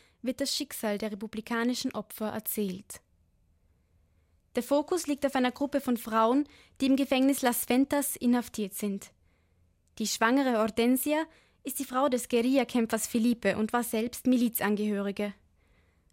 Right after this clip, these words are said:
Auch im Gefängnis leistet sie gemeinsam mit ihren kommunistischen Mithäftlingen Widerstand.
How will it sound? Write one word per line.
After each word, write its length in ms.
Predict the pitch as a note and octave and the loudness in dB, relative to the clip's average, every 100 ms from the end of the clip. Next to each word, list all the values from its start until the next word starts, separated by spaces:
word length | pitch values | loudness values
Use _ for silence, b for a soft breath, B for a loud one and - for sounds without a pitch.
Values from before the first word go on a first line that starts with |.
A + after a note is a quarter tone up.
| _ | _
Auch 220 | C4 C#4+ | 6 8
im 120 | D#4+ | 6
Gefängnis 560 | D#4 C#4+ A#3 A3 G#3+ G3+ | 4 4 4 4 2 4
leistet 420 | A3+ A3 A3 A#3 | 4 4 0 -2
sie 100 | B3+ | 0
gemeinsam 540 | A#3+ A#3+ A3+ A#3+ B3+ | 4 4 4 4 4
mit 160 | B3 A#3 | 2 2
ihren 180 | A#3+ A#3 | 0 2
kommunistischen 720 | B3 A#3 A#3+ C4 C#4+ - C4+ | 2 4 2 0 -4 2 2
Mithäftlingen 720 | A#3+ - A3 - A3 A#3 A#3+ | 2 0 -4 -2 0 2 4
Widerstand. 680 | A3+ G3 G3 - G3 F#3 - | 2 0 -2 -4 -4 -4 -8